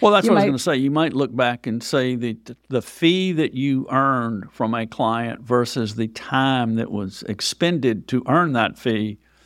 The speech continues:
Speaker 1: the right answer might just be those clients need to go somewhere else.
Speaker 2: Mm-hmm.
Speaker 1: And in fairness to them and to you, the sooner you tell them that,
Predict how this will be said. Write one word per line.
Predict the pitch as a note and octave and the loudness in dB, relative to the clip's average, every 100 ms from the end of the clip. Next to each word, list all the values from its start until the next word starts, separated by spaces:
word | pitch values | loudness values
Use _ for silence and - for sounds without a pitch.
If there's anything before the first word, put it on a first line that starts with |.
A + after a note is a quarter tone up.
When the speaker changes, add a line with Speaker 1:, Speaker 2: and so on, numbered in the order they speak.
| _ _ _ _ _ - | _ _ _ _ _ -16
Speaker 1:
the | B2+ E3 E3+ | -4 0 4
right | G3 C4+ | 4 4
answer | G3 F3 - D#3+ | 0 -2 -2 -2
might | D3 D#3 C3+ | 0 -2 -4
just | C#3+ - | -6 -4
be | C#3 C#3 | -2 0
those | B2+ D3 D3+ - | 0 -2 -4 -12
clients | - D3 C#3 A#2 - | -4 -2 -2 -4 -4
need | B2+ B2 | -4 -2
to | |
go | A#2+ A#2+ | -2 -2
somewhere | - B2+ A2+ A2+ G#2+ | 0 -2 0 -2 -2
else. | G#2 E2 - - | -2 -6 -14 2
Speaker 2:
Mm-hmm. | G3 G#3 | 4 6
Speaker 1:
And | D3 C#3 C3 C3+ _ _ _ | 4 0 -2 -6 _ _ _
in | F#3 | 0
fairness | G3 E3+ E3+ E3 | 2 2 2 -2
to | - C#3 | 0 0
them | C3 D#3+ D#3+ | 2 2 2
and | D3+ C#3 | 0 -2
to | |
you, | C3 F3 F#3+ | -2 -2 -2
the | C#3+ | -4
sooner | C3 C#3+ D3+ D3 | -4 -4 -2 -2
you | C3+ C#3 | -2 -4
tell | - D3+ E3+ | -4 -2 0
them | D3 A2 | -2 -2
that, | A2 A#2 | -2 -4